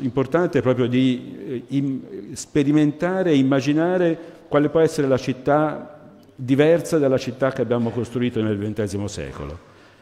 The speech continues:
La questione del rapporto con la natura è una questione importante. Mm, ricordo a tutti,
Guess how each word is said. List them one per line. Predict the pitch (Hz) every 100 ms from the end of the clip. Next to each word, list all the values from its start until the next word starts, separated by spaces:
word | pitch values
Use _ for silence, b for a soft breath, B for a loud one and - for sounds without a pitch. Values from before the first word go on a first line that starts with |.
| b _ - -
La | 139
questione | 147 190 147
del | 143
rapporto | 139 147 104 -
con | 117
la | 113
natura | 113 113 78 65 65 - - - - _ _ _ _ _ - -
è |
una | 123
questione | 123 120 127 117 110 101 104 -
importante. | 110 117 104 107 90 95 104 87 175
Mm, | 151 107 98 101 101 113 110 - 156 - - - - - 110 110 107
ricordo | 117 131 131 113
a | 117
tutti, | 156 165 170 - 113 110 104 104 104 101